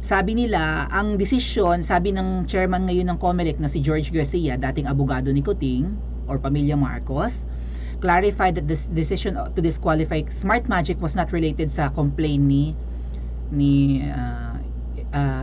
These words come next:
Eliseo Rio. Basta nag-decide na lang daw silang tanggalin. Oh.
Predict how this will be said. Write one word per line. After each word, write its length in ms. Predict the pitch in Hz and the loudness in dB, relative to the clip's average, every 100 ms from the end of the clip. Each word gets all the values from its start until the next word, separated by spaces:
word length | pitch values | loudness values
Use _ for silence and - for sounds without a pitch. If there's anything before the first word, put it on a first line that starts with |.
| - | 0
Eliseo 560 | 151 147 160 143 139 | 0 2 2 2 2
Rio. 480 | 127 123 117 117 - - - - - - - | 2 -2 -4 -6 -6 -8 -8 -6 -6 -6 -4
Basta 240 | 143 143 180 | -2 0 0
nag-decide 480 | 175 165 160 156 151 | 0 0 0 0 2
na 80 | |
lang 160 | 151 139 | 2 2
daw 160 | 135 131 | 2 -2
silang 320 | 135 127 120 | -2 -2 -4
tanggalin. 400 | 117 113 113 - - - - - - - - | -6 -6 -6 -6 -6 -8 -8 -8 -8 -8 -8
Oh. 320 | - 110 92 | -8 -6 -6